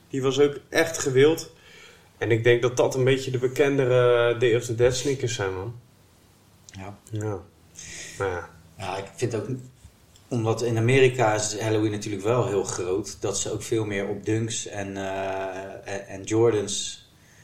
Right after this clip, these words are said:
Speaker 2: hun werk verrichten qua, qua die feestdag, weet je. Air Max
Speaker 1: Ja,
Speaker 2: One
Speaker 1: dat
Speaker 2: is
Speaker 1: zou wel
Speaker 2: meer
Speaker 1: logisch zijn.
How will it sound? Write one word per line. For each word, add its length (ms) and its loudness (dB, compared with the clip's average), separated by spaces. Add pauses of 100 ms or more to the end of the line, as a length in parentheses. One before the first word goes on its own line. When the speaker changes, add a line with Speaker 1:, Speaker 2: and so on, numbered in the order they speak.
(240)
Speaker 2:
hun 200 -6
werk 260 2
verrichten 520 -4
qua, 280 -6 (260)
qua 140 -8
die 140 -10
feestdag, 440 -6
weet 220 -12
je. 280 -4
Air 100 -10
Max 160 -8
Speaker 1:
Ja, 140 4
Speaker 2:
One 80 4
Speaker 1:
dat 100 2
Speaker 2:
is 100 -2
Speaker 1:
zou 200 6
wel 100 6
Speaker 2:
meer 200 6
Speaker 1:
logisch 240 2
zijn. 200 2